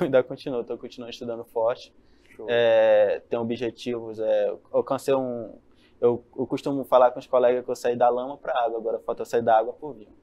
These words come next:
Speaker 1: Já assumi meu primeiro cargo, mas quero o segundo.
Speaker 2: Que show, cara. Ele contou, ele já tá de, de olho no segundo, vai guardar pra ele, conversou um pouco comigo aqui,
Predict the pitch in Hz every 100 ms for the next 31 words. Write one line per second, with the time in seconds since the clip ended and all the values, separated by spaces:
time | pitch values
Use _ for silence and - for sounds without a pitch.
0 | _ - 117 117 117 127 120 120 117 120
1 | 120 120 117 131 131 - 131 - 156 123
2 | 110 - _ _ _ _ _ 143 147 _
3 | _ _ - 135 123 117 - 107 95 _
4 | _ _ _ _ _ _ 123 120 180 180
5 | 156 135 139 - 135 165 151 165 147 156
6 | 160 175 185 143 131 160 160 143 143 143
7 | 135 139 139 139 123 135 143 135 135 131
8 | - 135 139 131 - 127 127 123 113 -
9 | 127